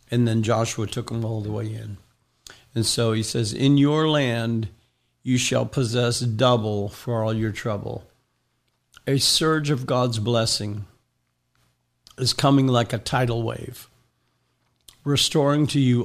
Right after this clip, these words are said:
all that the enemy has stolen. And our mind shift, our mindsets have to shift and change in this shift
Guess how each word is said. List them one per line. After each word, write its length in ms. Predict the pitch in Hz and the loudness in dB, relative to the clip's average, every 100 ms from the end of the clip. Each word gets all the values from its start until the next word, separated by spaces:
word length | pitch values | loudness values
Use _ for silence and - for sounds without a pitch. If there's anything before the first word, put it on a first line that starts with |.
| - | 2
all 680 | 127 135 139 147 151 - - | 4 4 4 2 0 -4 -12
that 300 | - 120 113 | -8 -6 -4
the 160 | - 113 | -4 -2
enemy 380 | 127 127 127 123 | 2 2 2 2
has 180 | 120 | 0
stolen. 680 | - - 123 107 107 117 123 - _ _ _ _ _ - | 0 -2 -2 -2 -4 -6 -10 -12 _ _ _ _ _ -6
And 100 | 135 | -2
our 160 | 127 | 2
mind 420 | 131 139 139 151 156 | 4 4 4 4 2
shift, 480 | - 131 127 - - 131 127 - | 2 0 -2 -12 -4 -2 -2 -4
our 200 | 117 127 | 2 6
mindsets 680 | 127 131 143 139 - 117 113 | 6 6 4 2 0 0 0
have 200 | 123 - | -2 -2
to 80 | 123 | -4
shift 420 | - - 135 - | -2 0 -2 -2
and 160 | 139 127 | -2 0
change 500 | - 120 117 113 - | 0 0 0 -2 -4
in 260 | 135 143 143 | -2 0 0
this 140 | 147 | 0
shift 640 | - - - - - - | -2 -4 -6 -6 -12 -16